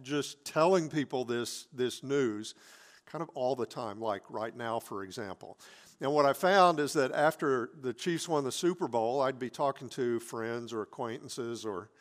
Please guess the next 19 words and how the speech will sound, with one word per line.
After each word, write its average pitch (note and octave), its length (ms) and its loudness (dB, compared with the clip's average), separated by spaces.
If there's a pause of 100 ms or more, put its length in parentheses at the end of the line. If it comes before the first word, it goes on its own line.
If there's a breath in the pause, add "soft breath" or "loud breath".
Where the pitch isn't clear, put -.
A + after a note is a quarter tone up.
(640 loud breath)
a - 60 -12
random B2 420 -4
person B2 640 -6 (100)
in A#2+ 160 -10
Home A#2 280 -6
Depot, A#2 680 -2
and A2+ 140 -12
they'd C3 100 -8
be A#2+ 80 -8
talking A#2+ 320 -4
about A#2+ 300 0
the C3 40 -8
Chiefs, A#2+ 440 -6
and C#3 100 -4
I'd, D3+ 240 0
I'd C3 160 0
have E3 360 2
to D#3+ 100 0
mention, C3 500 -2